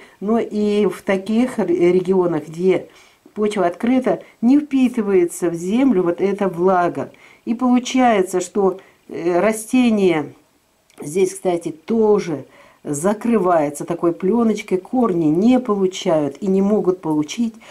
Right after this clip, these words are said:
Почему? Они в это время заняты дыханием.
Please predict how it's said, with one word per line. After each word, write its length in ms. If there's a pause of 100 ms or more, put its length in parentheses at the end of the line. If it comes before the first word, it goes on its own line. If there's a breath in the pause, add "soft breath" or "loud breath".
(280 loud breath)
Почему? 640 (300 loud breath)
Они 340
в 60
это 160
время 260
заняты 640 (240 loud breath)
дыханием. 560